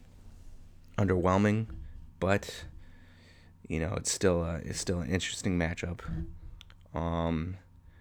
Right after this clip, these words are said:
we got Cardinals-Saints. Saints are obviously good. Cardinals have Kyler Murray, which is always exciting. Eagles-Bills should be interesting. Eagles have a decent offense. Bills have a great defense.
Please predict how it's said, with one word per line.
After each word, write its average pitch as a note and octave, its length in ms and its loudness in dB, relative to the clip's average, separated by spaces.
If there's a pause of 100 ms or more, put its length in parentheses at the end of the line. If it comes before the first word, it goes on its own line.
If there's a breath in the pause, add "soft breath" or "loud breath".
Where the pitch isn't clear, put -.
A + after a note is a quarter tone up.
(140 soft breath)
we - 100 -4
got E2+ 240 0
Cardinals-Saints. F2 920 0 (340 loud breath)
Saints F#2 300 -6
are F2 80 0
obviously E2+ 320 -2
good. E2+ 260 -2
Cardinals D#2+ 360 0
have - 140 -4
Kyler E2 280 -2
Murray, D#2+ 280 0
which D#2+ 180 0
is D2 100 -6
always D2 240 -2
exciting. D#2+ 520 -4 (800 loud breath)
Eagles-Bills G2+ 920 2
should G2 200 -2
be G2 140 2
interesting. G2 540 0
Eagles F2 280 0
have E2 180 0
a - 20 -8
decent D#2+ 340 -2
offense. G2 460 0
Bills E2+ 280 -6
have E2+ 140 -4
a - 60 -8
great D#2+ 260 -6
defense. E2+ 720 -4